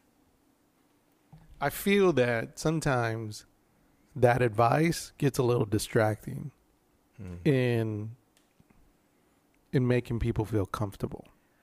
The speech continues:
Speaker 2: Okay.
Speaker 1: Like, <clears throat> okay, I'm just gonna say, I'm not gonna be nice.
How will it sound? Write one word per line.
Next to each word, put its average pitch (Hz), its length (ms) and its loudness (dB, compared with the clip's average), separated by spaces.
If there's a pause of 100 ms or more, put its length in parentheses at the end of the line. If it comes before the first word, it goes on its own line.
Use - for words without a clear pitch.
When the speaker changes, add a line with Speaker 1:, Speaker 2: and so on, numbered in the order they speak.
(380)
Speaker 2:
Okay. 87 340 -10
Speaker 1:
Like, 101 400 -2 (500)
<clears throat> - 840 -14
okay, 131 220 0
I'm 117 140 -2
just 113 140 -8
gonna 110 160 -6
say, 120 240 -6
I'm 107 120 -10
not 110 100 -8
gonna 104 100 -10
be 104 140 -12
nice. - 300 -14